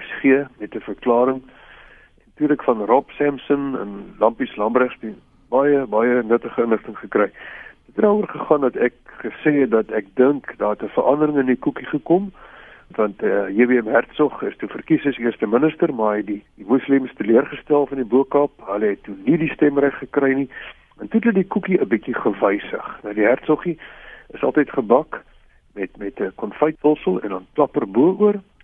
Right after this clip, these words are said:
En omdat hulle toe nou so teleurgestel was, het hulle die koekie verander en hulle het hom die, die boonste helfte het hulle verdeel. Pink, eh, versiersuiker aan die een kant en die ander kant sjokolade.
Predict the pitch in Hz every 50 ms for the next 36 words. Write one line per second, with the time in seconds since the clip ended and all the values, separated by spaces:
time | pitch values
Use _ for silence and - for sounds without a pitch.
0 | - - 113 113 135 156 160 156 - 143 127 - 151 139 131 113 - - 180 -
1 | 175 127 107 107 123 139 - - - 117 107 104 104 110 - - - - - -
2 | - - - - - - - - 117 - 123 110 - - 160 190 - - 135 123
3 | - 107 - - - 101 - - 123 135 165 196 208 190 - _ _ _ _ -
4 | - _ _ _ _ _ - 110 107 110 107 104 104 107 117 120 113 104 113 113
5 | 113 117 117 117 113 113 110 110 - 110 104 - _ _ _ - - - - -
6 | - - - - - - 160 165 - - - 160 113 113 117 123 - - - 156
7 | 127 - 113 110 104 - - - 101 - _ 117 120 127 117 - - - _ -
8 | _ _ _ _ _ _ _ _ _ _ _ _ - 180 185 190 185 - - -
9 | - _ _ - 107 - - - - - - - 180 190 170 - 185 170 160 -
10 | 156 135 127 123 127 156 160 156 - 202 196 196 - 107 104 107 - 135 139 143
11 | 135 - 147 135 127 - - _ _ _ _ _ _ _ _ - - 120 107 -
12 | 113 101 98 101 107 110 107 104